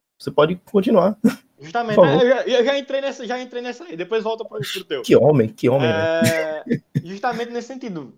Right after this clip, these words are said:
Speaker 2: Você vai ter a capacidade de desmontar o, o átomo e remontar ele em toda sua constituição. Porque, por exemplo, um indivíduo, a gente é formado por quê? Por átomo, molécula, organela, célula,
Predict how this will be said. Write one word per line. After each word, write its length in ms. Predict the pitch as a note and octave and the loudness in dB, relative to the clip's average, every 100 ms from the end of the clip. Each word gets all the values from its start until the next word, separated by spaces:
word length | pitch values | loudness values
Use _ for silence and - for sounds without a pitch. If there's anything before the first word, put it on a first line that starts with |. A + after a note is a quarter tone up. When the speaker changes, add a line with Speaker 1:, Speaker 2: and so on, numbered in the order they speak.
| - | -16
Speaker 2:
Você 360 | C#3+ F3+ G#3 | -6 -2 -2
vai 200 | D#3+ G3+ | 2 2
ter 100 | A3 | 2
a 40 | B3+ | -2
capacidade 680 | A3+ A3 G#3 F3+ D#3+ - - | -2 -2 -6 0 -2 -2 -8
de 40 | |
desmontar 840 | C#3 A3+ B3 A#3+ F3 D#3+ F3 - _ _ _ | 0 0 0 -8 -8 -6 -6 -6 _ _ _
o, 420 | D3+ D#3 D3 D3+ | -10 -10 -8 -2
o 100 | C#3+ | 4
átomo 440 | C3+ F3 C4 D4 - _ - | 4 2 -4 -10 -12 _ -4
e 80 | F#3+ | 0
remontar 520 | G#3+ D4 C4+ B3+ A3 | 0 0 0 2 4
ele 140 | A#3 | 2
em 100 | A#3+ | -2
toda 280 | A3 A#3+ B3+ | -4 -4 -4
sua 180 | - D4 | -10 -10
constituição. 760 | E4+ - - D4 B3+ C#4 E3 C3+ | -8 -12 -6 -6 -4 -4 -4 -6
Porque, 260 | E3+ G3 | -4 -2
por 160 | F#3+ G3+ | 0 2
exemplo, 400 | G3+ F3+ - A#2 _ _ _ - | 2 0 -6 -20 _ _ _ -4
um 100 | G3 | 0
indivíduo, 800 | A#3 G3 C#3 A3 A#3+ E3+ A#2 G#2+ _ _ - | 0 0 -2 -2 0 0 -2 -6 _ _ -4
a 140 | C3+ | -2
gente 280 | C3 G3+ A#3 | 0 -2 -2
é 60 | |
formado 420 | G#3 A3 G3+ G3+ G3 | -2 0 2 0 0
por 180 | A#3 | -6
quê? 320 | A3 F#3+ - - _ _ | 2 2 0 -8 _ _
Por 160 | - C#3 | 0 2
átomo, 520 | C#3+ G#3 G#3+ B3+ C4 D3 | 4 2 -4 -14 -14 -6
molécula, 680 | D#3 C#3 D3 G3+ C#4 C4 - | -4 0 0 -2 -6 -12 -10
organela, 800 | F3 F#3 F3+ D3 D3+ G#3 B3+ A#3+ | -8 -6 -6 -6 -4 -4 -6 -14
célula, 640 | - - E3+ G#3 C4 C#4 | -18 -4 -2 -2 -6 -14